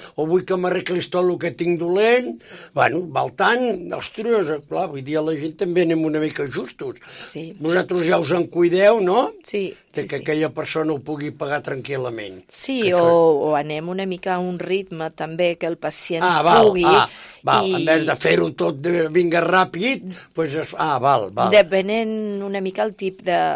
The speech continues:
Speaker 2: el tipus de tractament que necessiti,
Speaker 1: Clar.
Speaker 2: no? Si n'hi ha, és un, és un tractament que és,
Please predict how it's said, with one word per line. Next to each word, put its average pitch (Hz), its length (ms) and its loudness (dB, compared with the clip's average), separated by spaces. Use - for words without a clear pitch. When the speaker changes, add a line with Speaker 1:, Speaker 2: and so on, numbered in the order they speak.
Speaker 2:
el 160 140 -4
tipus 175 300 -6
de 202 120 2
tractament 165 640 -8
que 165 100 -6
necessiti, 156 540 -8
Speaker 1:
Clar. 131 220 -4
Speaker 2:
no? 165 280 -6
Si - 240 -10
n'hi 143 160 -14
ha, 131 60 -12
és - 200 -14
un, 165 280 -10
és 160 200 -12
un 165 140 -10
tractament 170 720 -6
que 165 320 -4
és, - 360 -8